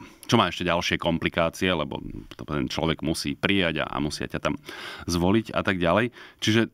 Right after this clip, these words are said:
toto je podľa mňa dôležité a, a je to aj symbolicky dôležité. To už sa dostávame k tomu, aká je to nehoráznosť zo strany Roberta Fica.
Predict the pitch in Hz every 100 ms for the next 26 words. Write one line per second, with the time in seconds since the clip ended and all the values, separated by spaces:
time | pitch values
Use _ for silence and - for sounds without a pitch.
0 | - _ _ 120 139 175 143 120 123 120
1 | 110 - 85 78 80 87 104 143 156 156
2 | - - - 95 95 95 - 104 107 127
3 | 110 104 101 95 85 78 - 90 87 85
4 | 85 98 107 101 101 104 98 92 107 98
5 | 92 - 95 87 90 98 87 90 85 82
6 | 80 71 71 76 - 80 76 80 78 85
7 | 82 80 76 - - - 87 87 - 90
8 | 78 76 113